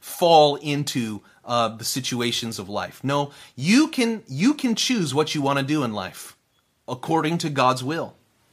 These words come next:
You should let the Spirit lead you. Listen, just some suggestions about what Christians could be doing with their careers. You could be a teacher.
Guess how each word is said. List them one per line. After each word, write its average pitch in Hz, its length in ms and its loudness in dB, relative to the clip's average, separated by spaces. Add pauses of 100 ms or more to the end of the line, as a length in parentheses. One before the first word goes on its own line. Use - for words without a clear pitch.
(1080)
You 170 140 -2
should 202 200 -4
let 202 180 4
the 170 60 -6
Spirit 165 400 -2
lead 165 240 -2
you. 107 100 -6
Listen, 156 380 -4 (320)
just 269 260 -2
some 247 300 0
suggestions 143 920 -2
about 147 300 4
what 196 280 2
Christians 147 580 -4
could 147 220 -4
be 147 120 -6
doing 135 380 -2
with 123 180 -6
their 120 160 -2
careers. 110 760 -8 (840)
You 175 100 -10
could 185 140 -4
be 180 80 -2
a 160 60 -2
teacher. 196 400 -8